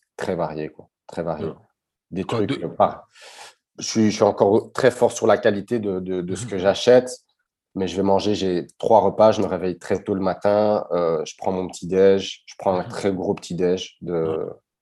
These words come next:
Speaker 1: mais vraiment énorme, énorme.
Speaker 2: Mhm. Un
Speaker 1: Parce
Speaker 2: bol
Speaker 1: que
Speaker 2: à
Speaker 1: je
Speaker 2: salade.
Speaker 1: sais que, euh,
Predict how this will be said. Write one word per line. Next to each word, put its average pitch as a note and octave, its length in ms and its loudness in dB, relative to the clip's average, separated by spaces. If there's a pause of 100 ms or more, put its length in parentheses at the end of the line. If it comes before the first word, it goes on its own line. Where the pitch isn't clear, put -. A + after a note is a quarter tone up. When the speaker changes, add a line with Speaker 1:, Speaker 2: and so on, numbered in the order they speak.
(360)
Speaker 1:
mais E2+ 80 -2
vraiment F2+ 480 -2
énorme, F2+ 420 -6 (160)
énorme. F2 340 -4
Speaker 2:
Mhm. G2+ 220 -16 (300)
Un G2 60 -14
Speaker 1:
Parce G2 100 0
Speaker 2:
bol C#3 80 2
Speaker 1:
que C#3 40 4
Speaker 2:
à C3 40 4
Speaker 1:
je C#3 60 2
Speaker 2:
salade. D3+ 240 6
Speaker 1:
sais G#2 100 4
que, G2 240 2 (960)
euh, B2 60 4